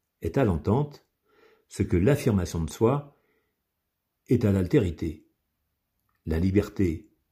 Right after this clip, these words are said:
est à l'affirmation de soi ce que l'entente est à l'altérité. En approfondissant, vous pourrez trouver que la liberté des uns ne s'arrête pas à celle des autres, mais qu'elle s'étend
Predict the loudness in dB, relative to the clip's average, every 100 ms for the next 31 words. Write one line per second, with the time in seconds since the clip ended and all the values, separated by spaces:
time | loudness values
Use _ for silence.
0 | _ _ _ _ _ -8 -6 -6 -4 -4
1 | -4 -6 -4 0 2 2 -4 _ _ _
2 | _ _ _ -4 -2 2 0 -2 -6 -8
3 | -10 _ _ _ _ -4 0 2 2 0
4 | -2 -2 -6 -12 -14 _ _ _ _ _
5 | _ _ _ _ -20 -20 _ _ 0 4
6 | 6 4 2 4 2 2 2 0 0 -4
7 | _ _ _ _ -2 0 0 4 8 8
8 | 6 0 4 4 2 -4 -4 -2 0 0
9 | 0 -2 -2 -4 -2 -2 -4 -10 _ _
10 | _ _ _ _ -10 -4 -2 -2 -4 -2
11 | -2 -6 0 0 0 0 0 0 0 -2
12 | -2 -4 -18 _ _ _ _ _ _ _
13 | -4 -2 2 0 0 0 4 4 2 -6
14 | -8